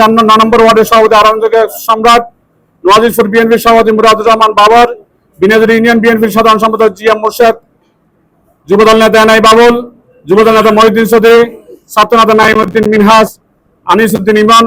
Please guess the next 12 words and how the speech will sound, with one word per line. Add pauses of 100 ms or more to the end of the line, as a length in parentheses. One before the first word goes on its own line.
(120)
সাবাইদ
হোসেন
রাকিব, (520)
মোহাম্মদ, (100)
যুবদল
নেতা
মোহাম্মদ
সাদাত
হোসেন, (640)
জয়নাল
আবেদিন
হোসেন,